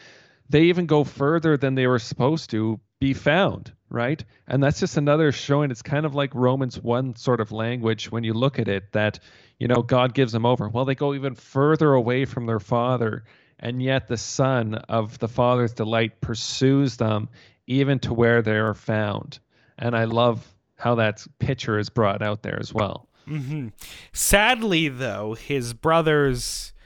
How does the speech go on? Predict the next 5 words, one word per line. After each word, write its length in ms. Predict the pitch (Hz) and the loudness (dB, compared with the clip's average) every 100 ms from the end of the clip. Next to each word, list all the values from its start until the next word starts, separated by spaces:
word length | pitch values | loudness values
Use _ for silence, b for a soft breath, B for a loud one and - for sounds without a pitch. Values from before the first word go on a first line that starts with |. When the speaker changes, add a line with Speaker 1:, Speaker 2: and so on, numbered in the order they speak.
| b b b | b b b
Speaker 2:
hatred 960 | - 214 214 - 180 151 135 131 123 - _ _ _ _ _ _ - | -2 0 0 -4 -2 0 0 -2 -10 -18 _ _ _ _ _ _ -8
manifests 960 | 151 180 185 - - 156 - - - | 0 2 2 0 0 0 0 -4 -2
itself 1040 | 151 - - - 139 113 107 - - - _ _ _ _ _ | -4 -4 -6 -2 0 0 -4 -12 -20 -20 _ _ _ _ _
towards 580 | 147 139 165 180 147 | -8 0 2 2 0
Joseph 840 | - 151 135 - - 104 104 - | -2 0 0 0 -2 -2 -4 -10